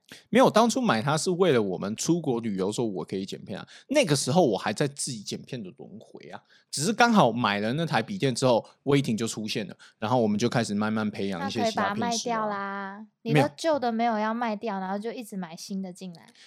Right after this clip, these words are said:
Speaker 1: 没有，你这台现在卖也不值钱啊，所以也没有这个用啊。就是你，你现在卖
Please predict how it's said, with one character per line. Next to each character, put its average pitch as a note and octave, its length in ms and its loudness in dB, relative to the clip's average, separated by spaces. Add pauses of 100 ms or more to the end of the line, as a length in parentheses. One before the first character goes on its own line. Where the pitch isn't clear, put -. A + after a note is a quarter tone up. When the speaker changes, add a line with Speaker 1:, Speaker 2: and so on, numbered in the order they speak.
(100)
Speaker 1:
没 F3+ 120 4
有， D#3+ 100 6
你 C3+ 140 2
这 G#3+ 140 0
台 E3 140 0
现 C3 120 -2
在 C#3 80 -2
卖 C#3 180 -2
也 F#2 440 -6
不 G#2 60 -16
值 D#2+ 180 -12
钱 - 260 -14
啊， - 160 -20
所 G#2+ 180 -16
以 F#2+ 200 -14
也 F2 80 -14
没 F#2 120 -14
有 F2+ 120 -14
这 G2 120 -18
个 D#2+ 440 -16
用 A2+ 180 -4
啊。 - 60 -6
就 C4 140 -4
是 G#3+ 120 0
你， D3 80 4
你 C3+ 220 0
现 G#3 120 2
在 A3+ 40 4
卖 A#3 220 4